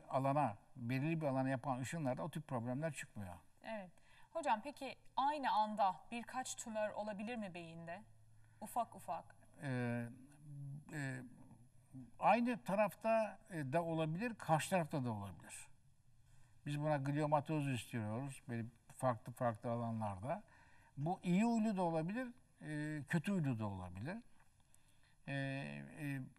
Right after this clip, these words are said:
Speaker 1: iyi huylu olanlar mesela meningiyomatoz istiyoruz tıp diliminde. İyi huylan tümörler beyin zarı nerede varsa her bir tarafında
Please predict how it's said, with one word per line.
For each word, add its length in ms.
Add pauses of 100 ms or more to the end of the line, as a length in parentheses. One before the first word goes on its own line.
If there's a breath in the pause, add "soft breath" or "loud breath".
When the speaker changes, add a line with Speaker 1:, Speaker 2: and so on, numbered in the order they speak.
(240)
Speaker 1:
iyi 160
huylu 220
olanlar 500
mesela 460
meningiyomatoz 920
istiyoruz 460
tıp 240
diliminde. 560 (240)
İyi 180
huylan 340
tümörler 560 (560 soft breath)
beyin 300
zarı 320
nerede 340
varsa 500
her 360
bir 100
tarafında 760